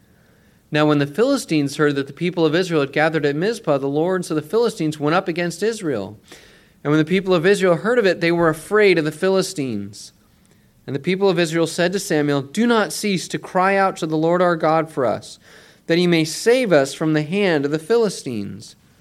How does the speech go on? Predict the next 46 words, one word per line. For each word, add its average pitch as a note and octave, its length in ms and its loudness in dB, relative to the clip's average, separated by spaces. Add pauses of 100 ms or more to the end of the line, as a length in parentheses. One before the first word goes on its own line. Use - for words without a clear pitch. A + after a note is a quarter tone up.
(640)
So D#3+ 160 0
Samuel G3 520 2
took F#3 200 -6
a D#3+ 60 2
nursing F#3 460 0
lamb D#3+ 400 2
and D3 80 0
offered E3+ 320 0
it D#3 40 4
as D3 120 0
a C3+ 80 -2 (100)
whole G3+ 220 2
burnt G3 340 -2
offering E3 500 -2
to C#3+ 80 -14
the D#3 140 -2
Lord. C#3+ 480 -2 (640)
And D#3 160 0
Samuel G3 420 0
cried G#3+ 540 -2
out G3+ 260 0
to F#3 120 -8
the F3+ 100 -2
Lord F#3 260 0
for F#3 160 -6
Israel, D3+ 440 -4
and A#2 80 -6
the B2 80 -6
Lord D3 400 -2
answered C#3+ 420 -8
him. G#2 360 -14 (1300)
As B2+ 160 -10
Samuel D#3 360 2
was D3 120 0
offering D#3+ 460 0
up E3 140 -2
the - 80 0
burnt E3+ 280 2
offering, E3+ 380 0
the D#3 80 0
Philistines G3+ 560 4
drew F#3 220 0
near G3+ 180 6
to F3 140 2
attack F#3 400 -2
Israel. E3 640 0